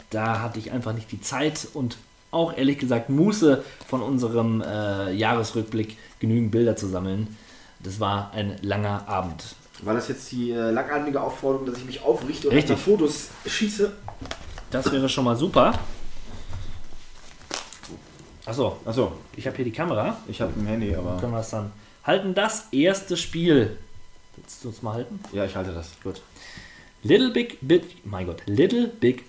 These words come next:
Speaker 1: Planet. Zack,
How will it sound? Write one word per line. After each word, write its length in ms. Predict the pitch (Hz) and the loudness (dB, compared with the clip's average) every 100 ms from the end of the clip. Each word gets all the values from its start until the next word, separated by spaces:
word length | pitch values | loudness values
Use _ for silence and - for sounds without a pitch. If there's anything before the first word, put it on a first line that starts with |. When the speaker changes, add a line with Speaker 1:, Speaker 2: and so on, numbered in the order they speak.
| - - | -18 -8
Speaker 1:
Planet. 560 | 113 123 180 98 - - - - - - - - - _ _ - - - - _ - _ _ - - _ _ _ _ _ | -2 0 2 0 -4 -16 -20 -20 -20 -20 -20 -20 -20 _ _ -20 -20 -20 -20 _ -20 _ _ -20 -20 _ _ _ _ _
Zack, 280 | - - | -6 -6